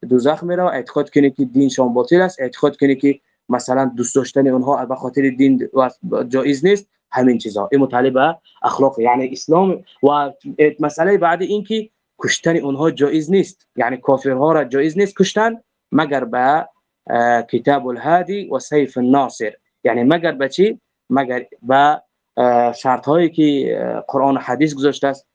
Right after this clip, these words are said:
یعنی مثلاً هم به شرط جهاد، به یک بیرق بودن و به اذن سلطان و به شرطهایی که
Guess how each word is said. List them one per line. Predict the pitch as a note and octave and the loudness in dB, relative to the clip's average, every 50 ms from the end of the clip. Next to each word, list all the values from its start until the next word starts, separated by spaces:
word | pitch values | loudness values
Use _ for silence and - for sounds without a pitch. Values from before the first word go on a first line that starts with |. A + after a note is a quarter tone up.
| _ _ - | _ _ -2
یعنی | - B2+ B2 B2 B2 | 0 0 0 0 -4
مثلاً | A#2+ A#2 A2+ - A#2 A#2 B2+ | -6 -8 -6 -4 -2 0 0
هم | B2 A#2 A#2 A#2+ B2+ A#2 | 0 -2 -4 -6 -4 -2
به | A#2+ A#2+ A#2+ A#2+ B2 | -2 -2 -2 -4 -6
شرط | - - C3 C3 C3 - | -4 -2 -2 -2 -2 -2
جهاد، | C3 A#2+ A2+ B2 B2 A#2+ C#3+ D3+ D3 - _ _ _ _ _ _ _ - | -4 -2 0 0 0 2 2 0 0 -2 _ _ _ _ _ _ _ -2
به | A#2+ A#2+ A#2 A2 A2+ A#2 - A#2 | 0 0 0 0 -2 -4 -4 -2
یک | B2 B2 A#2 A2 | -2 -2 -2 -2
بیرق | A2 A#2+ A#2+ A#2+ A2+ A#2 A2+ - | -2 -2 0 0 0 -2 -2 -2
بودن | A2+ A2+ A#2 A2+ B2+ C3 C3 B2+ B2 | 0 0 2 2 2 2 0 0 0
و | A#2 A#2 A2+ | -2 -2 -2
به | A#2 A#2 A2+ A2+ A2 G2+ G2 - - - _ _ _ _ _ - | -2 -2 -2 -2 -4 -8 -8 -10 -14 -16 _ _ _ _ _ 2
اذن | C#3 C3+ B2 A#2 B2 B2+ | 2 2 2 2 0 0
سلطان | A#2+ - - B2+ A#2+ A#2 - C#3 D3 D3+ D3 C#3+ | 0 0 -2 -2 -2 -2 0 0 2 2 2 2
و | C#3 C3 B2 - | 0 -2 -4 -4
به | A2 A#2 A#2 A#2 A#2 - - | -2 0 0 0 0 -2 -4
شرطهایی | - - B2+ A#2+ - - C3 C3 B2 | -6 -2 -2 -2 0 2 2 2 2
که | B2 C3+ C3+ C3 B2+ C3 | 2 2 0 0 0 -4